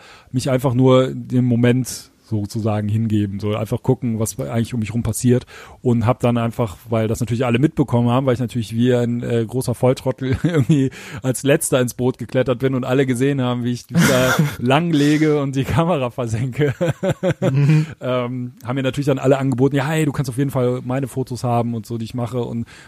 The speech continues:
Speaker 1: so haben dann im Endeffekt irgendwie alle Leute Fotos für mich gemacht und ich konnte in Ruhe, äh, da rumtauchen und gucken. Das war schon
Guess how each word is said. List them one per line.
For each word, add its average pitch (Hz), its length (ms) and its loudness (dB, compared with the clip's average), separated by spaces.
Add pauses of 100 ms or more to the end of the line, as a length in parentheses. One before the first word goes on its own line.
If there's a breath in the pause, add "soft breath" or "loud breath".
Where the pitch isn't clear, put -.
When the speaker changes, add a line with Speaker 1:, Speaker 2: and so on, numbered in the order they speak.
Speaker 1:
so 123 160 2
haben 127 140 4
dann 123 120 4
im 123 80 -2
Endeffekt 135 420 0
irgendwie 127 220 0
alle 131 160 2
Leute 127 380 4
Fotos 131 360 -2
für 120 120 -4
mich 127 180 -2
gemacht 127 280 -4
und 127 100 -10
ich 123 100 -12
konnte 127 240 -4
in 123 100 -4
Ruhe, 120 680 -2
äh, - 20 -6
da 117 140 -8
rumtauchen 117 1120 -2
und 113 140 -4
gucken. - 340 -2 (120)
Das - 140 -12
war 107 120 -2
schon 104 340 -8